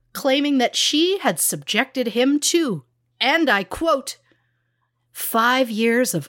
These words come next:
unjust legal terror." My dude,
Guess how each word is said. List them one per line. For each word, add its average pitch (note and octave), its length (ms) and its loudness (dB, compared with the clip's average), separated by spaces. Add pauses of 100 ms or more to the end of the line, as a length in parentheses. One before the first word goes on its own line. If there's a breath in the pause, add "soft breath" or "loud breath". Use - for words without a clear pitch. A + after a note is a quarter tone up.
unjust G3 640 0 (200)
legal F3 420 -2
terror." D3 640 -8 (2000 soft breath)
My D#4 180 4
dude, F3+ 520 0